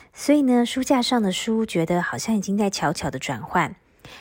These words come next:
还是有很多可爱的翻翻书和绘本，但是慢慢的，我和孩子已经朝着读本啊、小漫画啊、小说的方向前进了。忽然发现自己也开始收藏更多给大人看的绘本。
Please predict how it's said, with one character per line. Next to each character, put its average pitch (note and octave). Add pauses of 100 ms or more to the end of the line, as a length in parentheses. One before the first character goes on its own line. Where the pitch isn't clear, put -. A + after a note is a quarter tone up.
还 F#3+
是 C4
有 B3+
很 D3+
多 F3
可 D#3+
爱 D#3
的 C#3
翻 F3+
翻 F#3+
书 F#3
和 F3+
绘 F3+
本， B2+ (340)
但 G#3+
是 G#3+
慢 G#3+
慢 G#3
的， D3
我 -
和 F3
孩 C#3+
子 D3
已 G#2
经 E3+
朝 D3
着 D3
读 D3
本 E3
啊、 F3 (240)
小 -
漫 G#3
画 A#3
啊、 G3+
小 -
说 G#3
的 A#3
方 G#3+
向 G#3
前 C#3
进 G#3+
了。 D#3+ (680)
忽 C#4+
然 B3
发 G#3+
现 G#3
自 F#3+
己 F3
也 -
开 -
始 E3
收 F#3+
藏 D#3
更 G3
多 F#3+ (280)
给 C#3+
大 A3+
人 E3
看 A3+
的 F3+
绘 G#3
本。 -